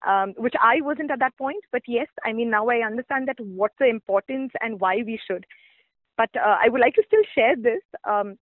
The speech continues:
so I chose to be with him. And I said, uh, if you're quarantining him, I would,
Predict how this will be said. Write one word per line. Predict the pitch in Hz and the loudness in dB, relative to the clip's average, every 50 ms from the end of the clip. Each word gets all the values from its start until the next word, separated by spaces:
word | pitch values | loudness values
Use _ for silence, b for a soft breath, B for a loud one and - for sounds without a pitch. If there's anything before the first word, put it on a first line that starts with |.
| _ _ | _ _
so | - 311 | 2 2
I | 285 320 | 2 2
chose | - - 381 403 403 - | 2 0 0 0 2 2
to | 480 370 | 2 2
be | 233 262 269 | 2 0 -4
with | 302 349 339 - | -4 -6 -6 -4
him. | - 277 403 - _ - | -6 -8 -8 -10 _ -14
And | 254 226 | -10 -10
I | 226 233 247 - | -8 -8 -8 -8
said, | - 269 262 240 233 | -6 -6 -6 -6 -4
uh, | 240 220 214 - | -2 -2 0 -2
if | 247 - | -2 -2
you're | 277 302 | -4 -4
quarantining | - 330 294 302 349 370 359 370 339 330 339 339 | -4 -4 -6 -6 -6 -4 -4 -4 -4 -4 -6 -8
him, | 311 330 359 381 381 - | -6 -6 -6 -6 -8 -6
I | - 240 247 | -2 -2 -2
would, | 269 262 269 226 214 | -2 -2 -4 -6 -6